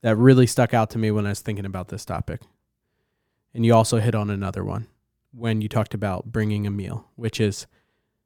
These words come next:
see what the needs are of the person in crisis and help fulfill them. People rallied around us, knowing as a youth minister, I make a ton of money,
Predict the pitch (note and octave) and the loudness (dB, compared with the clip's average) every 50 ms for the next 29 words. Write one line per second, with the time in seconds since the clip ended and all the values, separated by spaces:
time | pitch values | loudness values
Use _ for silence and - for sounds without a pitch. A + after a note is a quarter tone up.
0 | _ _ _ _ _ - - - - E3 D#3 D#3 D#3 D#3 E3+ D#3+ - E3 D3 C3 | _ _ _ _ _ -6 -4 -2 2 4 6 6 8 6 6 4 6 4 2 4
1 | B2 B2 B2 B2 A#2+ A2 - A2 G#2 G2+ G2+ G2 G2+ - G#2+ - - - G#2+ G#2 | 4 4 4 2 2 2 0 0 2 2 0 -2 -2 -6 -6 -6 -2 -2 -2 -2
2 | - - G#2 G2+ G2 G2 - - F2 E2+ F#2+ - - A#2+ A#2 A#2 - - - - | -2 -4 -4 -4 -4 -6 -6 -6 -6 -6 -6 -6 -4 -4 -4 -4 -6 -8 -10 -6
3 | C#3 A2 G2 F#2+ G#2+ G2+ - - - G2 F#2 - - E2+ D2+ D2 F2+ F#2 A2 - | -6 -4 -4 -2 -4 -4 -6 -8 -12 -12 -12 -10 -10 -10 -8 -8 -10 -12 -12 -14
4 | _ _ _ _ _ _ _ _ _ _ _ _ _ _ _ _ _ _ _ _ | _ _ _ _ _ _ _ _ _ _ _ _ _ _ _ _ _ _ _ _
5 | _ _ _ _ _ _ _ _ _ _ _ _ _ _ _ - - D#3+ - D#3 | _ _ _ _ _ _ _ _ _ _ _ _ _ _ _ 2 2 4 6 6
6 | C#3+ C#3 C#3 B2+ B2+ B2 B2 B2+ B2 A#2+ B2 A#2+ A#2+ A#2 A#2 A#2 A#2 A#2 A#2 A2+ | 6 6 8 6 6 8 8 6 6 6 4 4 4 4 4 2 2 2 0 0
7 | - - B2+ C3 C#3 C#3+ C#3 C#3+ D3 C#3+ C#3 D3 D3 D#3 D3 - C#3+ C3 A#2+ A#2+ | 0 0 2 4 6 6 6 6 6 6 6 6 4 4 4 4 2 2 2 2
8 | A2+ - - B2 A#2 A#2+ B2 - _ _ _ _ _ _ _ B2+ A#2+ A#2 A#2 A2 | 0 -2 -2 -2 -2 -2 -4 -6 _ _ _ _ _ _ _ -2 0 2 2 2
9 | - A2+ - - A#2 A2+ A2+ A2 G#2 G2+ G#2 G#2+ A2 G#2+ | 0 -2 -2 -2 0 0 0 0 -2 -2 -4 -6 -6 -8